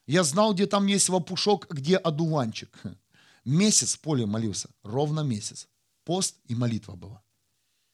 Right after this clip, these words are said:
Поэтому, и когда мне Бог и дал откровение, я могу легко рассказать вам о сорняках и о пшенице. У сорняка есть определённый, э, вообще период роста,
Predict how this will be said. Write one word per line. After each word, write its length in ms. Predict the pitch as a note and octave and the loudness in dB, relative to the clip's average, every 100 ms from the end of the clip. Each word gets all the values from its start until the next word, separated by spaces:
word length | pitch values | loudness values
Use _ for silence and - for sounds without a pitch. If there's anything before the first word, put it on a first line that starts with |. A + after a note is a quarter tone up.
| _ _ _ _ _ _ _ _ _ _ _ _ _ _ _ _ _ _ _ _ _ _ _ _ | _ _ _ _ _ _ _ _ _ _ _ _ _ _ _ _ _ _ _ _ _ _ _ _
Поэтому, 460 | G3 G#3 F#3 E3 | 0 2 2 2
и 140 | D#3 D#3 | -2 -2
когда 260 | E3 D#3+ | -2 0
мне 120 | F3 E3 | 2 2
Бог 220 | D#3 - | 0 0
и 60 | |
дал 180 | D3 C#3+ | 4 4
откровение, 540 | C#3+ C#3 D#3+ F3 C3+ A2 | 4 0 -6 -2 0 0
я 220 | A2+ A2 | 0 0
могу 300 | A2+ A2+ A#2 | -2 -4 -4
легко 320 | G2+ G#2+ A2+ | -4 -4 -6
рассказать 460 | F#2+ - F#2 F#2+ F#2 | -6 -8 -8 -8 -8
вам 220 | F2+ - | -12 -12
о 60 | G2 | -8
сорняках 540 | - A2 A2+ C#3+ D3 | -6 -6 -6 -8 -10
и 120 | - | -8
о 60 | G#2+ | -10
пшенице. 540 | G#2 - F#2 E2+ - - _ _ _ _ _ _ _ _ _ _ _ _ _ - - - _ _ - | -8 -12 -12 -12 -14 -16 _ _ _ _ _ _ _ _ _ _ _ _ _ -20 -20 -20 _ _ -6
У 80 | |
сорняка 560 | D3+ F#3+ E3+ F3 G3+ F#3+ | -2 0 2 0 0 2
есть 180 | F3 - | 2 0
определённый, 840 | D#3 D3+ C#3 D#3+ E3+ D#3+ D3+ D3 | -2 -4 -2 0 2 0 -2 -4
э, 380 | A#2 B2 C3 B2+ | -4 -4 -2 -2
вообще 340 | B2+ C3+ - C#3 | -2 -2 -2 -4
период 540 | A2 C#3+ D#3 C#3 - | -2 0 0 0 -4
роста, 580 | D3 C#3 E3+ D#3+ - D#3 | -6 -2 0 0 -2 -6